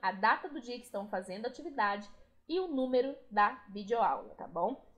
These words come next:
E aí, vocês vão escrever as perguntas dos exercícios e as respostas.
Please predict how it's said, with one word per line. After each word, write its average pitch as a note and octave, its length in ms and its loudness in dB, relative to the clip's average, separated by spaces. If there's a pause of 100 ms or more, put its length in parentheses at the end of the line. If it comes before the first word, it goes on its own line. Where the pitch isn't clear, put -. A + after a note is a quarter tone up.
(240)
E F#4 100 2
aí, E4+ 200 6
vocês D4 300 -2
vão B3 140 4
escrever G#3 600 2
as - 180 -6
perguntas G3+ 800 -4
dos D4 160 -6
exercícios C#4+ 800 -8
e C#4 100 -4
as B3 140 -2
respostas. - 680 -10